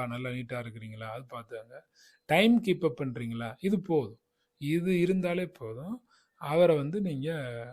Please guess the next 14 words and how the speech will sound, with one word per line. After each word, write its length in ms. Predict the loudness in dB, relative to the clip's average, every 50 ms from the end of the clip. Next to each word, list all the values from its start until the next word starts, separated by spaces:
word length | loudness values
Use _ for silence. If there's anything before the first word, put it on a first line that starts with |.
| -16 -20 _ _
கவர்ந்து 380 | 2 4 4 6 6 4 0
விடலாம். 380 | -2 -4 -6 -8 -10 -12 -16 -20 _ _ _ _ _ _ _ _ _ _ _ -8
கன்னிராசிக்காரர் 800 | -6 -2 -2 4 6 6 6 6 4 0 -2 -2 -2 -2 -2 -2 -2
மனதுல 400 | -4 -2 -2 0 0 0 0 -2
இடம் 280 | -2 -4 -6 -8 -8
பிடிக்கிறதுக்கு 580 | -10 -12 -14 -14 -12 -12 -12 -12 -12 -14 -16 -16
வந்து 280 | -16 -16 -16 -12 -10 -10 -10 -12 _ _ _ _ -20 -20 _ _ _ -6
நேரத்தை 560 | -2 2 8 10 10 10 10 8 6 4 2 2
மதிப்பீடு 500 | 4 2 0 -2 -2 -2 -2 -2 -2 -2
செய்து, 300 | -4 -8 -8 -8 -6 -6 -6 -6
நேரத்தை 540 | -6 -4 -4 0 0 2 0 0 -2 -6 -6
சரியாக 540 | -4 -4 -4 -4 -4 -6 -8 -8 -8 -8 -10
பயன்படுத்தினாலே 840 | -12 -12 -10 -8 -8 -8 -8 -10 -12 -12 -12 -12 -12 -12 -14 -14 -16 -16
போதும். 340 | _ -16 -16 -16 -18 _